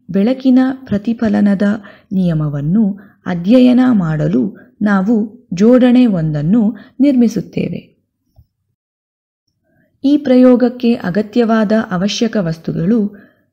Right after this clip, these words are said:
ಗುಂಡು ಪಿನ್ನುಗಳು, ಸ್ಟೈರೋಫೋಮ್ ಅಥವಾ ಥರ್ಮೋಕೋಲ್ ಚೆಂಡುಗಳು, ಸೆಲೋಟೇಪ್, ಸಮತಲ ದರ್ಪಣ, ಥರ್ಮೋಕೋಲ್ ಬೋರ್ಡ್,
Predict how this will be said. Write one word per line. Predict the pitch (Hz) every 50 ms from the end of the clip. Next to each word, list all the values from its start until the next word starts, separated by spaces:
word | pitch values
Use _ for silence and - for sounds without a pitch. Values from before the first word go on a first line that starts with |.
| _ _ _ -
ಗುಂಡು | 185 196 214 214 202 208
ಪಿನ್ನುಗಳು, | 202 196 165 160 151 147 139 143 143 160 208 311 415 453 - - _ _ _ _ _ _ _ _ _ _ _ _ _ _ _
ಸ್ಟೈರೋಫೋಮ್ | _ - 233 226 233 247 247 262 262 254 262 - 247 233 226 226 226 226 226
ಅಥವಾ | 202 190 - - 196 180 190 190 190 185
ಥರ್ಮೋಕೋಲ್ | 190 - 190 185 180 185 190 190 190 - 190 180 175 160
ಚೆಂಡುಗಳು, | 165 - 165 147 151 156 170 165 175 175 202 254 392 - - - _ _ _ _ _ _ _ _ _ _ _ _ _ _ _ _ _ _ _ _ _ -
ಸೆಲೋಟೇಪ್, | - 208 202 190 185 156 - - - 175 175 220 320 - - - - - _ _ _ _ _ _ _ _ _ _ _ _ _ -
ಸಮತಲ | 233 233 262 269 262 269 262 269 262 208
ದರ್ಪಣ, | 180 170 143 151 - 185 156 143 156 190 254 392 480 - - _ _ _ _ _ _ _ _ _ _ _ _ _ _ _ _ _ _ _ _ _ _ _ _ _ _ -
ಥರ್ಮೋಕೋಲ್ | 214 214 214 214 240 269 294 294 294 - 254 254 254 254 226
ಬೋರ್ಡ್, | 160 151 156 151 156 208 320 -